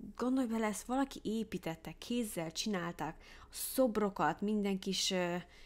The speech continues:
kis apróságot. Hihetetlen. És olyan sok üveg van itt, nézzétek, mindenhol üvegek. És ez meg nem is minden. Mindjárt érkezünk egy olyan helyhez, ahol nézzétek meg, mennyi ablak.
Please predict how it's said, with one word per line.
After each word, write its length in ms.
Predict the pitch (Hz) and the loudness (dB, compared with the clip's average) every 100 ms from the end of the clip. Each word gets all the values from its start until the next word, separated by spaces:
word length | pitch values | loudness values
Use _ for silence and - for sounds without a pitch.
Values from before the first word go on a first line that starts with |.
| - | -18
kis 140 | - | -4
apróságot. 1000 | 180 185 185 180 - 180 156 135 147 - - - - - - - - - - - - - | 0 0 2 2 2 2 2 2 -2 -4 -16 -20 -20 -20 -20 -20 -20 -20 -20 -20 -20 -10
Hihetetlen. 680 | - 196 185 160 151 151 170 - - - - | 0 0 2 -4 -2 -2 -4 -10 -20 -20 0
És 300 | 208 220 - - - | 2 2 0 -6 -2
olyan 340 | 226 277 370 | 2 4 4
sok 340 | 339 302 277 - | 6 4 4 0
üveg 460 | 196 165 147 151 143 | 2 4 4 2 0
van 220 | 147 147 | 2 2
itt, 380 | 156 254 - - - - | 2 0 -4 -14 -18 -2
nézzétek, 640 | 208 202 175 - - - - | 2 2 2 0 -4 -6 -4
mindenhol 600 | 214 254 269 247 240 - | 2 4 4 4 4 2
üvegek. 560 | 196 185 - - - - - - - - - - - | 0 0 0 -6 -10 -18 -20 -20 -20 -20 -20 -20 0
És 200 | 214 262 | 2 4
ez 100 | 247 | 6
meg 220 | 262 262 | 6 8
nem 140 | 262 | 6
is 140 | 262 - | 6 4
minden. 480 | 247 240 135 175 - - | 4 6 4 2 -2 -4
Mindjárt 320 | 175 180 175 | 2 4 4
érkezünk 520 | 151 180 185 170 170 | 4 4 4 2 2
egy 140 | 175 | 2
olyan 120 | 170 165 | 2 2
helyhez, 480 | 190 269 320 302 | 4 6 6 4
ahol 400 | - 220 220 202 - - - | 2 2 4 4 0 -16 -6
nézzétek 580 | 170 175 170 165 151 160 | 4 6 6 4 0 0
meg, 260 | 165 143 - - - | 0 0 -4 -18 -2
mennyi 400 | 208 214 247 262 | 4 8 8 10
ablak. 560 | 208 180 160 139 - | 10 10 8 6 2